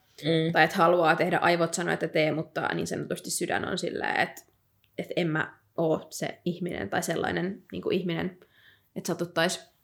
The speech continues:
Speaker 2: Niin, niin mä mietin vaan, että eihän sillä olisi ollut mitä, minkä loitsun se olisi sanonut, joku naurettavuus vai?
Speaker 1: Niin, älä.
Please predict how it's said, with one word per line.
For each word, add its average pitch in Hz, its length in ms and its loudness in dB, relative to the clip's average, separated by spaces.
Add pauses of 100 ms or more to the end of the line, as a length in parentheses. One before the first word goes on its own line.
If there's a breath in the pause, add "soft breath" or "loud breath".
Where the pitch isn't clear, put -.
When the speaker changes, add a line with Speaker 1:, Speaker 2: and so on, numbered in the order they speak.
(580 loud breath)
Speaker 2:
Niin, 185 200 4
niin 180 100 4
mä 180 60 0
mietin 202 260 6
vaan, 190 100 8
että 190 160 2
eihän 233 160 4
sillä 233 180 4
olisi 220 180 4
ollut 226 280 4
mitä, 196 260 2
minkä 240 360 2
loitsun 202 340 6
se 175 80 2
olisi 165 140 2
sanonut, 160 320 -2
joku 175 180 2
naurettavuus 165 720 2
vai? 131 220 2 (460)
Speaker 1:
Niin, 196 260 6
älä. 160 320 8